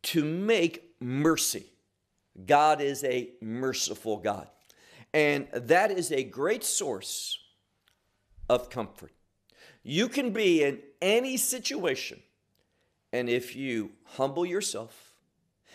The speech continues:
and you turn to God sincerely and you seek his mercy through faith in Messiah Yeshua by name, whether that is in your language,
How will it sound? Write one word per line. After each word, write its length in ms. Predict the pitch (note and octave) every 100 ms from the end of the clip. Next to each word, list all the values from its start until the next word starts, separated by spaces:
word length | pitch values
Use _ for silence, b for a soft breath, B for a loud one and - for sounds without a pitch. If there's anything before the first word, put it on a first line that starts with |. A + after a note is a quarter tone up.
| B -
and 160 | D#3
you 120 | C3+
turn 560 | C3 - - F3 F#3 G3+
to 120 | G#3
God 460 | F#3+ E3+ C3 B2 B2+ _
sincerely 880 | - - E3+ D#3 - D#3+ A#2 F#2 E2 _ _ _ _ _ B B B
and 200 | E3 D#3
you 200 | D3 C#3+
seek 540 | - - - A3 A3+ -
his 280 | A#3 G#3 F#3+
mercy 460 | G#3+ G#3+ - - _ _ _ _ _ _
through 440 | - - F3+ F#3
faith 600 | F3+ - G#3+ G3+ A3+ - _
in 460 | G3 D#3+ A2+ G2+ G2 - _
Messiah 680 | B2+ B2+ - - F3+ F3 E3
Yeshua 540 | D3 - F3+ E3 C#3+ B2
by 200 | D3+ D#3
name, 440 | F#3 F#3 G#2 - _ _ b b b b
whether 340 | B2+ C3 B2+
that 380 | A#2+ C3 C3+ -
is 500 | B2 A#2+ A#2 A2+ A2+ -
in 140 | A#2+
your 160 | B2 D3
language, 680 | C#3+ C#3+ C#3+ C3 B2+ -